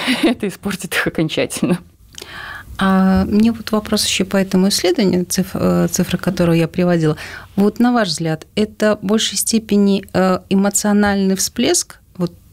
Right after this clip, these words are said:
Speaker 2: такая текущая, э, реакция, или это долгосрочное, э, такое отношение?
Speaker 1: А, я думаю, что со стороны украинцев совершенно закономерное и понятное,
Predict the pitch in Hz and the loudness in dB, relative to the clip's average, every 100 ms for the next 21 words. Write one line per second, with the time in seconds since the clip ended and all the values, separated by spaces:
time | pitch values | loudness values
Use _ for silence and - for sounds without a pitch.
0 | - 180 175 160 - 190 226 - - 175 | -8 -4 -2 -4 -4 -2 0 0 0 -2
1 | 170 - - - 180 175 170 170 175 220 | -2 -12 -16 -2 2 2 2 2 4 2
2 | 277 - 185 165 - 208 214 208 208 202 | 0 -2 -2 -2 -2 0 0 0 -4 -2
3 | 190 190 190 202 190 156 - 160 160 156 | 0 2 2 2 0 0 0 0 0 0
4 | - - 170 180 - - - - 170 170 | 0 -2 -2 -2 -8 -10 -10 -6 -4 0
5 | 165 160 170 - - - 165 - 156 160 | 2 0 -4 -10 -8 -2 0 0 0 -2
6 | 190 - - - - - - - 139 180 | -6 -8 -20 -20 -8 -4 0 0 0 2
7 | 196 180 160 - 160 156 151 - - - | 2 2 2 -2 -2 0 0 -2 -2 0
8 | 147 131 - 110 - 147 - 151 131 135 | 0 0 -2 -4 -4 -4 0 0 0 -2
9 | 139 147 - 131 - 147 202 240 185 | 0 0 0 -2 0 0 0 2 0